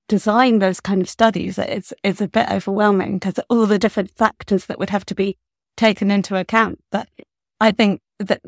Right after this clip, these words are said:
that's the next step within the P K P D, the kind of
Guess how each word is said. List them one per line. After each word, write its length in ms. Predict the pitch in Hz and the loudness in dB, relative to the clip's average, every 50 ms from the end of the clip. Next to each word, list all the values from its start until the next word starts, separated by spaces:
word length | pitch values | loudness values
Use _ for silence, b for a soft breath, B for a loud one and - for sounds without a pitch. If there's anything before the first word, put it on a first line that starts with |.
| 254 - - | -8 0 2
that's 320 | 220 214 - - - - | 2 2 2 0 -8 -6
the 140 | - - 185 | -2 0 2
next 560 | 190 196 196 - 208 - - - - - _ _ _ - | 2 2 0 -2 -6 -14 -16 -16 -18 -20 _ _ _ -16
step 540 | - - - - - 220 - - _ - | -14 -12 -4 2 4 4 4 2 _ -4
within 340 | - 196 - - 214 208 220 | -4 -2 0 0 0 0 0
the 100 | 196 185 | 0 -2
P 200 | - - 190 185 | -2 -2 -4 -4
K 320 | - - - 185 180 180 - - | -4 -2 0 0 0 0 -2 -4
P 140 | - 190 190 | -4 -4 -2
D, 360 | - 185 185 180 196 165 - _ _ _ _ _ - | -2 -2 -2 -2 -4 -6 -8 _ _ _ _ _ -14
the 60 | 202 | -12
kind 280 | - - 214 208 196 190 | -4 0 2 2 2 2
of 80 | 190 | -2